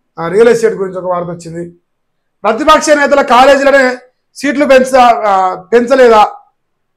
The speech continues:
అంది. న్యాయస్థానం ఆదేశాలను ఎందుకు అమలు చేయలేదు? ప్రభుత్వానికి కోర్టు ధిక్కరణ. ఇంజనీరింగ్ సీట్లలో సర్కారు తీర్పుపై హైకోర్టు ఆగ్రహం. రాష్ట్ర ప్రభుత్వ అధికారులకు ధిక్కరోని అంది,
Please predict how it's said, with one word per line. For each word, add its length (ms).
అంది. 220
న్యాయస్థానం 520
ఆదేశాలను 720
ఎందుకు 280
అమలు 200
చేయలేదు? 400
ప్రభుత్వానికి 760
కోర్టు 240
ధిక్కరణ. 400
ఇంజనీరింగ్ 460
సీట్లలో 480
సర్కారు 420
తీర్పుపై 360
హైకోర్టు 380
ఆగ్రహం. 400
రాష్ట్ర 280
ప్రభుత్వ 260
అధికారులకు 720
ధిక్కరోని 500
అంది, 200